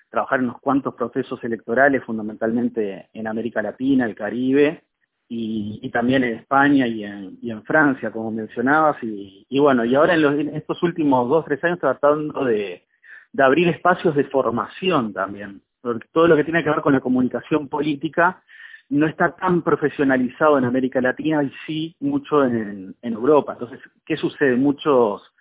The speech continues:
jóvenes que terminan de estudiar ciencias políticas, comunicación, o que vienen del palo del periodismo, emigran a Europa a, a tomar formación académica en comunicación política. Entonces,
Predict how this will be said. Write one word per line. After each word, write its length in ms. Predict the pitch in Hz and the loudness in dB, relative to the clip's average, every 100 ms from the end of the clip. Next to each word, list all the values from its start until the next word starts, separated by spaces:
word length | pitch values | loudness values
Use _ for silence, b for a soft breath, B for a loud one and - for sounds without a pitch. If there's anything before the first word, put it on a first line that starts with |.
| b - | b -8
jóvenes 520 | - 160 165 151 127 | 2 6 6 4 2
que 80 | 123 | -2
terminan 400 | 110 127 135 120 | -2 2 2 0
de 60 | |
estudiar 300 | - 113 123 | -4 -2 -2
ciencias 280 | 120 117 117 | -2 -6 -8
políticas, 640 | - 113 135 135 123 113 101 | -8 -2 -2 -2 -4 -8 -10
comunicación, 880 | - 107 104 92 - 143 147 143 120 | -10 -10 -10 -10 -6 2 4 6 4
o 60 | |
que 80 | 92 | 0
vienen 340 | 107 131 120 - b b _ | -2 -2 -2 -8 b b _
del 240 | 113 110 | -12 -4
palo 240 | - 143 | 0 4
del 100 | 143 | 4
periodismo, 600 | 127 127 139 151 156 170 b b b | 0 0 0 2 0 -4 b b b
emigran 640 | 143 156 196 180 131 123 | 0 4 4 4 4 4
a 20 | |
Europa 560 | 123 139 143 156 160 175 b _ - | 4 4 4 4 2 2 b _ 0
a, 640 | 127 117 110 104 101 98 | 4 4 4 2 0 -2
a 100 | 113 | -4
tomar 300 | 120 127 131 | -4 -2 -2
formación 480 | - 120 117 - 131 | -2 -2 -4 -2 -2
académica 480 | 120 113 120 120 117 | 0 -2 -2 0 -2
en 80 | 113 | -2
comunicación 540 | 113 113 107 107 113 | -4 -4 -8 -12 -12
política. 360 | 113 101 95 107 | -12 -14 -14 -12
Entonces, 260 | 117 135 | -6 -6